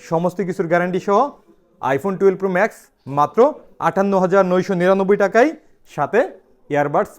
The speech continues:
প্রো সেকেন্ড জেনারেশন ফ্রি আছে আগামীকাল শুক্রবারের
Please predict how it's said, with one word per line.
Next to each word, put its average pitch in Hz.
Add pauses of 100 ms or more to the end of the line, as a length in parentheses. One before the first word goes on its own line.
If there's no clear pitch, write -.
প্রো 220 (180)
সেকেন্ড 165
জেনারেশন 180 (380)
ফ্রি 170 (100)
আছে 240 (440)
আগামীকাল 185 (160)
শুক্রবারের 190